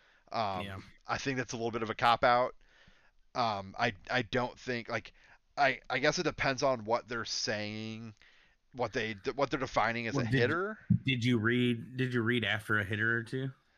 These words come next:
Speaker 1: Uh, that's what I'm, I'm reading through right now.
Speaker 2: Okay.
Speaker 1: Um, so I don't know. I mean, if you've already read through it, if you wanna,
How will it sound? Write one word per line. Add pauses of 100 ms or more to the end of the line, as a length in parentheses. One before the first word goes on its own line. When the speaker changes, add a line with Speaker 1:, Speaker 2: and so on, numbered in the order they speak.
(240)
Speaker 1:
Uh,
that's
what
I'm,
I'm
reading
through
right
now. (360)
Speaker 2:
Okay. (2250)
Speaker 1:
Um, (880)
so
I
don't
know.
I
mean,
if
you've
already
read
through
it,
if
you
wanna,